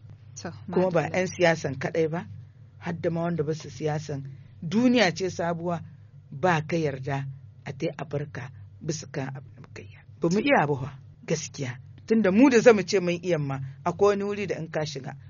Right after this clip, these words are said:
Speaker 2: wallahi bloke kake. Akwai wani wurin dan kowa da nashi yanda yake aiki. Ni wani bi in nayi kokari nake in samo abin da na yin.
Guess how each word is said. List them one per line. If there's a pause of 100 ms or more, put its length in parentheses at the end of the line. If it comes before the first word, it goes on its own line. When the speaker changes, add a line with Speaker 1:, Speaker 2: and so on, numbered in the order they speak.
(200)
Speaker 2:
wallahi
bloke
kake. (240)
Akwai
wani
wurin (480)
dan (140)
kowa
da
nashi
yanda
yake
aiki. (280)
Ni
wani
bi (120)
in
nayi
kokari
nake (200)
in
samo
abin
da
na
yin.